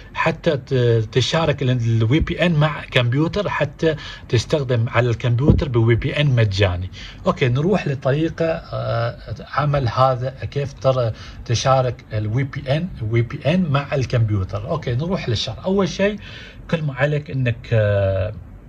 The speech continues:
تفعل البيانات الهاتف، يعني الاشتراك الشهري او انترنت الشريحه. اوكي، نحن تشوفون فعلت الانترنت الشريحه. بعد ما تفعل هذا الخيار،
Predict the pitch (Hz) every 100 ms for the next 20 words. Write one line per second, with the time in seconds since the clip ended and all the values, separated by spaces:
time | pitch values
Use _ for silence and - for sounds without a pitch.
0 | - - - - - 127 113 156 147 190
1 | 185 - - - - - - 113 110 107
2 | 107 104 101 120 127 147 143 123 - 95
3 | - 117 - - - - 110 117 123 117
4 | - - - 131 127 - 143 139 135 -
5 | 120 110 139 117 110 95 - - - -
6 | - 120 120 127 117 120 117 139 - -
7 | 113 107 - 127 123 - - - - -
8 | 101 90 160 185 - - - 143 120 135
9 | 147 139 139 - 117 131 151 - - -
10 | 127 117 117 123 120 151 151 123 - 117
11 | 101 92 - 113 151 143 135 107 113 127
12 | 113 110 110 101 - 95 - 123 185